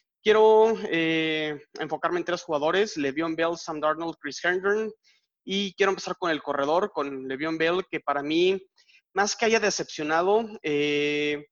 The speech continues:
fue desaprovechado porque la línea ofensiva no fue, eh, de lo mejor, fue una de las peores de,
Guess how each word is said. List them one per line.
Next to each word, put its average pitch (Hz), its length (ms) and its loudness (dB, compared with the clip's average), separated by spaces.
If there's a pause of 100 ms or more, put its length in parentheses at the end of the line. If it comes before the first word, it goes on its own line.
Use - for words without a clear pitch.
(320)
fue 190 140 2
desaprovechado 156 1000 0
porque 147 340 -6
la 147 120 0
línea 180 240 0
ofensiva 175 440 -4
no 170 160 -2
fue, 180 460 -2 (280)
eh, 143 320 0
de 143 100 -2
lo 143 140 -2
mejor, 160 360 -2
fue 180 100 -2
una 175 100 2
de 165 60 2
las 143 160 -4
peores 156 320 -8
de, 143 420 0